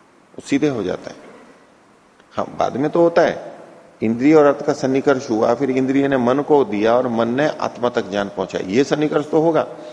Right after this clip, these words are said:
लेकिन जानने के लिए जो प्रेरणा देना है, आत्मा मन को कहे, मन आत-, मन इंद्रिय को संकेत करे कि भाई देखो इधर,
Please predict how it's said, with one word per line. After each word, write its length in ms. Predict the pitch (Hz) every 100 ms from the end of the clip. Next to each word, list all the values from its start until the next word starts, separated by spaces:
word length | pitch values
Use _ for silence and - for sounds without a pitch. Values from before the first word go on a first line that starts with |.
| - - - - -
लेकिन 580 | 101 123 131 160 175 131
जानने 520 | 113 117 127 143 160
के 140 | 156 147
लिए 140 | 151
जो 100 | 147
प्रेरणा 460 | - 143 143 147 139
देना 260 | 123 110
है, 220 | 104 92 - - - - -
आत्मा 320 | 104 - 120
मन 220 | 107 107
को 140 | 107 113
कहे, 280 | 107 110 107
मन 240 | 110 107
आत-, 480 | - 98 - - - - - 101
मन 140 | 110
इंद्रिय 380 | 110 107 117 113
को 120 | 113
संकेत 440 | - 101 107 104
करे 280 | - 104 104
कि 100 | 104
भाई 220 | 104 104 - - -
देखो 400 | 98 107 - 98 -
इधर, 280 | 98 98